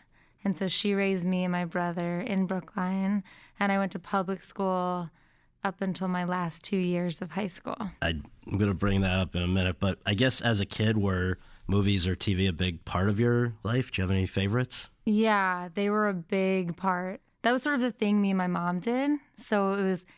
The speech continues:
Speaker 1: N Y P D Blue
Speaker 2: <laughs>
Speaker 1: was, was a big one. And then she would show me Dallas and Dynasty,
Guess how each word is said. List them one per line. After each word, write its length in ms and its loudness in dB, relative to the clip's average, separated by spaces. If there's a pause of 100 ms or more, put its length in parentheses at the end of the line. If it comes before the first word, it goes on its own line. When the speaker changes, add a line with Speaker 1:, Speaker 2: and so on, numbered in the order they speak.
(220)
Speaker 1:
N 160 2
Y 260 4
P 180 -2
D 140 2
Blue 640 0
Speaker 2:
<laughs> 60 -8
Speaker 1:
was, 380 -2
was 220 4
a 80 4
big 240 2
one. 520 2 (480)
And 140 4
then 100 2
she 260 0
would 160 2
show 360 2
me 500 0 (600)
Dallas 920 -2
and 240 0
Dynasty, 1080 -2